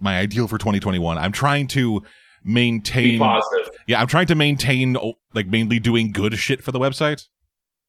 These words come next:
Speaker 2: Yeah, good shit or fun bad shit. Not, not
Speaker 1: Yeah.
Speaker 2: the
Speaker 1: Like, I'm back to
Speaker 2: Like
Speaker 1: doing, I'm back to playing Danganronpa on the site. I did a video for fucking the new Ace Attorney game.
Speaker 2: Yep.
Speaker 1: And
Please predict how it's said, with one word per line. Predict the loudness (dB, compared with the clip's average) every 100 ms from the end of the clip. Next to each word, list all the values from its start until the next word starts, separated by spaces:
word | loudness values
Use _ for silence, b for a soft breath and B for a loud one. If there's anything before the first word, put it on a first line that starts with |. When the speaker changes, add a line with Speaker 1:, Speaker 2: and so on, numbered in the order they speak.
| _
Speaker 2:
Yeah, | 0 2
good | 0 0
shit | 0 0 0 0
or | 0
fun | 0 0 0 0 -4
bad | -4 -6
shit. | -4 -4 -4
Not, | -2 -2 -2 0
not | 0 0
Speaker 1:
Yeah. | -4
Speaker 2:
the | -6 -16 _ _ _ _ _ _ -2
Speaker 1:
Like, | 0
I'm | 2
back | 2 2
to | 4
Speaker 2:
Like | 2
Speaker 1:
doing, | 2 -2
I'm | 0
back | 2 2
to | 0
playing | 0 2
Danganronpa | 0 0 2 2 2
on | 2 0
the |
site. | 0 0 0
I | 0
did | -2
a | -2
video | -2 -4
for | -4
fucking | -4 -2 0
the |
new | 0 0
Ace | -4
Attorney | -6 -4 -2
game. | -2 -4 -6 -14 _ _ _ _ _ _ _ _ _ _ _ _
Speaker 2:
Yep. | -2 -2 -6 -18 _ _ b b b b b _ -2
Speaker 1:
And | 0 2 2 0 -2